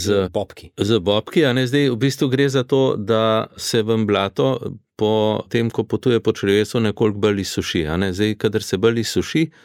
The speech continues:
Speaker 2: potem običajno svetujemo dodatek kakšne od vlaknin,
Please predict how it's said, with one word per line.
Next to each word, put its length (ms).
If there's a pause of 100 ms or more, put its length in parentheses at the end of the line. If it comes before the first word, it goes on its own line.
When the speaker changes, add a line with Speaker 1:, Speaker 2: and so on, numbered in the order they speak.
(140)
Speaker 2:
potem 360
običajno 520
svetujemo 600
dodatek 640
kakšne 360
od 160
vlaknin, 540